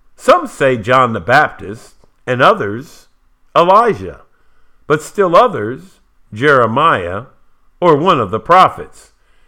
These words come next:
He said to them, "But who do you say that I am?" Simon Peter answered, "You are the Christ,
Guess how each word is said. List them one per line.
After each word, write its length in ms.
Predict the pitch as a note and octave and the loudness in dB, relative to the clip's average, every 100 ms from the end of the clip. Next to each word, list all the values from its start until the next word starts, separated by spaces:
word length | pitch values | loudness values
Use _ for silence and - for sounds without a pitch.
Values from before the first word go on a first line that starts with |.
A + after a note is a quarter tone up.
| _ - | _ -12
He 140 | C4 | -10
said 280 | B3+ C#4 A#3 | -2 0 0
to 80 | C3+ | -4
them, 300 | G2+ F2 - _ _ _ _ _ _ _ - _ - - - - | -10 -12 -14 _ _ _ _ _ _ _ -20 _ -20 -20 -20 -4
"But 180 | G3+ D3+ | -4 -2
who 200 | A3+ G3 | -6 -6
do 120 | F#3 | -6
you 300 | F3+ C4+ E4 | -8 -8 -10
say 380 | - B2+ F#2 D#2+ | -10 -8 -8 -8
that 240 | F#2 F2 | -10 -8
I 160 | F2 F2 | -8 -8
am?" 380 | F2+ D#2 C2+ - _ _ - - - _ _ | -10 -12 -16 -20 _ _ -20 -20 -20 _ _
Simon 500 | - C#3+ B2 G#2 F#2 | -2 0 0 -4 -12
Peter 480 | - B3 A3 F#2+ - | -12 -10 -8 -10 -10
answered, 600 | G2 E2+ E2 F2+ B2+ G3+ _ _ _ _ _ | -12 -12 -14 -12 -12 -14 _ _ _ _ _
"You 200 | C3+ B3 | -10 -4
are 80 | C4 | -4
the 120 | G#3+ | -4
Christ, 760 | A3 - A#3+ F3+ D#2+ - - | -10 -2 0 0 -2 -16 -20